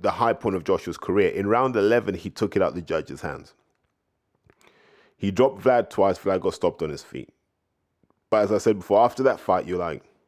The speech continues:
"I'm not convinced now." 'Cause we know that was an old Vlad. What was he, forty something?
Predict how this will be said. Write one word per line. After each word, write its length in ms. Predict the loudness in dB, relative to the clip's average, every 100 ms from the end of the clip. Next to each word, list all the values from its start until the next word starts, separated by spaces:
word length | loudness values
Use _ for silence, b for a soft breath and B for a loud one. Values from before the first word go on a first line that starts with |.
| _ _ _ _ _ _ -18 -8
"I'm 140 | -4
not 160 | -2 -4
convinced 420 | -6 -4 -4 -6
now." 160 | -14 -16 _ _ _ _ _ _ _ _ _ _ _ _ _
'Cause 240 | -2 -2 -4 -6
we 140 | 0 4
know 140 | 6
that 120 | 6
was 100 | 4
an 80 | 2
old 320 | 2 2 0 -2
Vlad. 280 | -2 -2 -4 _ _ _ _ _ _ _ _ _ _ _
What 160 | -2 -2
was 100 | -2
he, 60 |
forty 320 | -4 2 2 2
something? 460 | -2 0 -2 -4